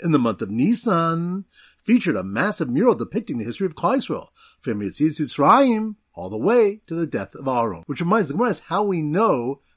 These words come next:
we count the years from Yetzias Mitzrayim from Nisan, perhaps we count them from Tishrei. And answers that one should not consider that possibility, since when referring to Aaron's death that took place in Av,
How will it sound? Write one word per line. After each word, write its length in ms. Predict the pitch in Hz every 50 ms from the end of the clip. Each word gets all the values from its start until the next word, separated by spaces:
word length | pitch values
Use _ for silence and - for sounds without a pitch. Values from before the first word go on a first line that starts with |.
| _ -
we 80 | 156
count 220 | 120 - 147 147 143
the 80 | 151
years 200 | 147 143 143 127
from 120 | - 139 131
Yetzias 300 | 123 101 - 127 104 117
Mitzrayim 320 | 110 - - 110 107 113
from 140 | - 151 156
Nisan, 320 | 165 233 254 254 277 226
perhaps 340 | 139 - - 120 120 117 -
we 80 | 170 160
count 220 | - 110 101 107
them 180 | 131 165 175 160
from 40 | 151
Tishrei. 480 | 202 254 233 - 302 277 196 - - _ _ _ _ _ _ _
And 140 | - 135 160
answers 320 | 190 240 277 190 226 202 147
that 80 | 170
one 200 | 151 156 202 226
should 160 | - - 170
not 200 | 151 139 135 135
consider 300 | - 160 139 - 127 107
that 180 | 98 101 92 -
possibility, 460 | 117 98 - - 139 165 196 147 113
since 480 | 104 - - 240 247 196 101 - - - _ _ _ _ _ _ _
when 140 | - 139 131
referring 320 | 139 131 - - 240 247 175
to 120 | - - -
Aaron's 360 | 139 165 185 180 147 117 104
death 300 | 101 120 170 170 135 -
that 120 | 123 104
took 180 | - 143 - -
place 300 | - 139 175 180 - -
in 120 | 120 107 - _ -
Av, 400 | 160 165 120 98 95 113 143